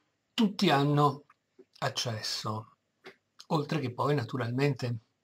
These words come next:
alle merci, le quali merci però richiedono anche dei tempi per viaggiare, dei tempi, dei luoghi, dei mezzi di trasporto.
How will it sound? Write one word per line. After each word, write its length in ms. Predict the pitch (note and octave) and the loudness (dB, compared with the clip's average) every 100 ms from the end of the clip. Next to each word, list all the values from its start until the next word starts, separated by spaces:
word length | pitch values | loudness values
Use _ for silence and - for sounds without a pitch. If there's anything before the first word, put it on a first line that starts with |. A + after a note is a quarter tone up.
| - | -10
alle 200 | - B2+ | -4 0
merci, 680 | E3 D#3 A#2+ - A#2+ A2+ - _ _ _ _ _ _ - | 4 4 2 -4 -4 -6 -12 _ _ _ _ _ _ -6
le 120 | D#3 | -6
quali 240 | - D3+ | 0 6
merci 380 | G#3 A#2 A#2 D#3+ | 6 6 -2 -4
però 420 | - A2 C3 A2 - _ - _ _ _ | -2 -2 -2 -4 -10 _ -20 _ _ _
richiedono 880 | - D#3+ E3 C3+ C#3 C#3+ C3+ B2+ - _ _ _ | -2 -2 0 0 2 2 2 0 -6 _ _ _
anche 360 | - C3 C3 C3 | -2 0 0 -2
dei 200 | B2 B2+ | -4 0
tempi 540 | F3+ E3+ B2+ A2+ A2+ A2+ - _ _ _ _ _ _ _ _ _ _ _ | 2 2 0 -4 -6 -6 -10 _ _ _ _ _ _ _ _ _ _ _
per 220 | - C3+ | 0 2
viaggiare, 880 | B2+ C3+ B2+ C3+ A#2+ A2+ A#2 A#2 - _ _ _ _ | 2 0 2 2 2 2 -4 -8 -12 _ _ _ _
dei 220 | - F3+ | -4 -2
tempi, 520 | F3+ A2+ A#2+ A#2 F3+ - _ _ _ _ _ _ _ | -2 -4 -4 -4 -6 -8 _ _ _ _ _ _ _
dei 200 | D3+ D3+ | -2 0
luoghi, 480 | D#3 B2+ A2+ A#2+ C3+ | 2 0 0 -2 0
dei 160 | B2+ | 0
mezzi 500 | C3 A#2+ G#2 A2 A2 | 0 0 -2 -8 -10
di 140 | A2 A#2+ | -10 -6
trasporto. 880 | C#3+ C3+ - A2 G#2 - - A2+ | -2 -2 -2 -6 -6 -10 -10 -10